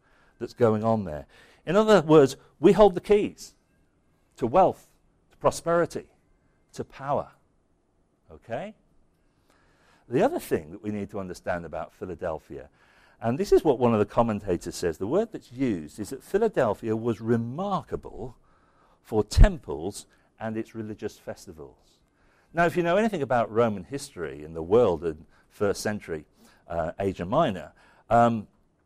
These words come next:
pretty well every Roman city had plenty of places of worship. It was truly a multi-faith society. So to call Philadelphia remarkable in that sense knows what it can t-, tell us a bit of what it was like,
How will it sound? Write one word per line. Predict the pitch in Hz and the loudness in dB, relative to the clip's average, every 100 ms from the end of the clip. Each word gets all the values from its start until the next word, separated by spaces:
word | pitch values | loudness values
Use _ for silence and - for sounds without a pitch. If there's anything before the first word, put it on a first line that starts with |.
| _ _ _ _ _ | _ _ _ _ _
pretty | - 208 | 2 6
well | 143 113 147 | 6 6 4
every | 208 180 107 | 2 2 0
Roman | 107 101 92 87 | 2 0 -2 -10
city | - - 92 | -4 -2 -2
had | 73 98 - | -6 -6 -4
plenty | 135 170 87 | -6 -6 -8
of | - | -12
places | - 110 - 71 | -4 -4 -4 -14
of | 71 76 | -16 -8
worship. | 98 139 - 65 _ _ | -6 -6 -12 -20 _ _
It | 104 | -14
was | 104 101 _ _ _ | -14 -18 _ _ _
truly | - 214 101 | 0 2 2
a | 82 85 | -2 -8
multi-faith | 85 147 156 - 80 _ 151 110 - _ | -4 -4 -4 -8 -18 _ -12 -12 -14 _
society. | - 85 - 127 139 - - _ _ _ _ _ _ _ | -20 -18 -14 -14 -14 -18 -20 _ _ _ _ _ _ _
So | - 160 | 2 2
to | 139 | 2
call | - 196 208 202 180 | 0 6 8 8 4
Philadelphia | - - 175 135 113 175 208 - 80 73 104 _ _ _ | -4 -4 0 0 2 0 0 -6 -6 -6 -8 _ _ _
remarkable | 107 120 110 113 233 254 - 104 - 87 113 _ _ _ _ | 0 2 2 2 4 2 0 -2 -2 -14 -16 _ _ _ _
in | 98 | -14
that | 82 82 - | -12 -14 -6
sense | 98 73 - - _ _ _ | -6 -6 -10 -20 _ _ _
knows | 123 131 120 | 2 2 2
what | 127 | 2
it | 139 - _ _ | 0 -2 _ _
can | 127 127 147 - | -6 -6 -8 -12
t-, | 160 135 - | -6 -6 0
tell | 135 | 0
us | 135 | 0
a | 117 | 0
bit | 107 | -2
of | 120 | 0
what | 104 | -2
it | 117 | -2
was | 135 151 | -4 -4
like, | 196 110 | -4 -4